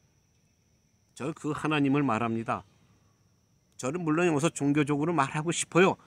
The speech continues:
근데 이 방송은 종교 방송이 아니기 때문에 그냥 하나님은 누구나 찾는,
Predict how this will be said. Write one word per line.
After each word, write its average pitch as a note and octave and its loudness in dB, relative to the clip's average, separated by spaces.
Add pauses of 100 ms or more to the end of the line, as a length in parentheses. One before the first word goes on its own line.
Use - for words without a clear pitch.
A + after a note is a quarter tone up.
(100)
근데 D3 0
이 D3+ 2
방송은 C#3+ -6
종교 B2+ -2
방송이 B2 -4
아니기 D3+ 0
때문에 G#2+ 0 (400)
그냥 C#3+ -6
하나님은 E3 0
누구나 C3+ 2
찾는, C3 -2